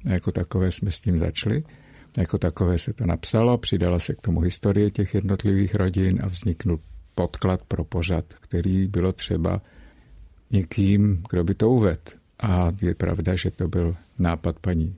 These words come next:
Činčerové. Řekla: „Mně vlastně nenapadá nikdo jiný, kdo by to mohl dělat, než bys to dělal ty.“ A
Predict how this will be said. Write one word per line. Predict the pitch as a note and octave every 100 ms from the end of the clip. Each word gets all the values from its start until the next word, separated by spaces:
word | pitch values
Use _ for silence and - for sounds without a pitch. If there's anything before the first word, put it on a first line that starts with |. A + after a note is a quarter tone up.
| - -
Činčerové. | - E2+ G#2+ A2 A#2 A#2+
Řekla: | A#2 A2+ G#2
„Mně | G2+ G#2+ G#2+ -
vlastně | A2 - A2
nenapadá | G2+ G#2 G#2+ A2 G#2 G#2
nikdo | G2+ G2+ G2+
jiný, | G2+ G#2 G#2+ - - - -
kdo | F#2
by | G2
to | G#2+
mohl | G#2 G2+ F2
dělat, | G2+ G2+ -
než | G2 - -
bys | A2+ A2
to | -
dělal | F#2+ F#2+ D#2+
ty.“ | - F2+ E3+ - - - _ - - - _ _
A | G#2 F#2+ F#2+ F#2